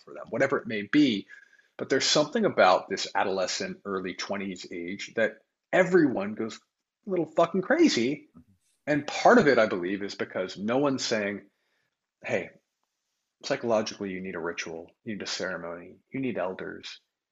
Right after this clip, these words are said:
Speaker 1: you need a, you need an obstacle to overcome." You know, the hero's journey that Joseph Campbell so, so perfectly, you know, brought into our consciousness and educated around is something that exists inside of us.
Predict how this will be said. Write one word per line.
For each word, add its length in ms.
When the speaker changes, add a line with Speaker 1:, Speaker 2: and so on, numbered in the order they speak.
Speaker 1:
you 100
need 180
a, 180
you 140
need 240
an 160
obstacle 680
to 120
overcome." 640
You 80
know, 140
the 80
hero's 320
journey 480
that 100
Joseph 360
Campbell 540
so, 260
so 260
perfectly, 720
you 80
know, 120
brought 240
into 180
our 80
consciousness 720
and 80
educated 480
around 420
is 80
something 300
that 100
exists 300
inside 320
of 80
us. 260